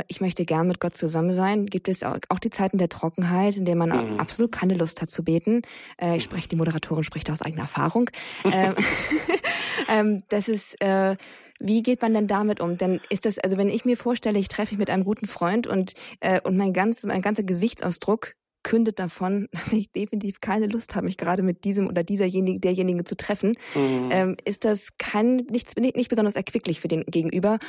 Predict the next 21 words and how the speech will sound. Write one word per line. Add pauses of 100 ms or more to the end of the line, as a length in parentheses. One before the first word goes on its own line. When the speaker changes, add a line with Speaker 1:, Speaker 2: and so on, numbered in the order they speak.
(200)
Speaker 1:
Und
dennoch
rufen
die
Speaker 2:
Mhm.
Speaker 1:
Gebetsbücher
dazu
auf,
trotzdem
zu
beten. (340)
Wie (120)
kann
man
das
verstehen? (1040)
Speaker 2:
Nun,
äh, (380)
Gebet
ist
wie